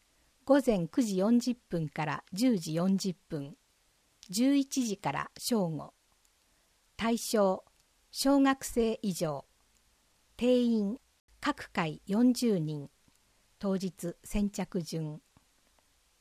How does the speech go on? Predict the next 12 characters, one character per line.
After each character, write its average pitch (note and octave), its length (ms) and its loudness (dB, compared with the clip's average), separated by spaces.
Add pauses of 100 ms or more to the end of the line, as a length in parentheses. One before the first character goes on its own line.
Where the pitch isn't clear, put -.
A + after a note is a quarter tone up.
(320)
五、 A3 280 4 (260)
フ G#3+ 100 -4
ァ B3 40 4
ミ C#4+ 180 6
リ C#4+ 220 2
ー C4 60 2
エ C4 60 2
ク - 80 -14
サ F#3+ 160 -4
サ D#3 200 -2
イ D3 80 -6
ズ。 C#3 240 -14